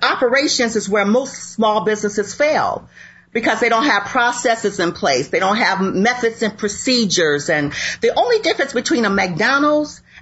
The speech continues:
and a mom and pop's restaurant is that, that they have processes. So that means I can hire someone off the street,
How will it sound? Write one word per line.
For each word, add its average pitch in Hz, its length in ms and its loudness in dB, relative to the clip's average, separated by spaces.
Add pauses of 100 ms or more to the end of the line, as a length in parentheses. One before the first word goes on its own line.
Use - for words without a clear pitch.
and 202 120 0
a 196 80 0
mom 262 300 2
and 247 120 0
pop's 247 400 -2
restaurant 269 680 0 (280)
is - 120 -4
that, 285 100 0
that 302 100 0
they 403 120 0
have 349 180 0
processes. - 800 -2 (240)
So 277 260 0
that 311 160 2
means 269 220 2
I - 120 0
can 240 140 0
hire 269 240 2
someone 247 280 0
off 262 180 0
the 427 80 2
street, 214 440 -2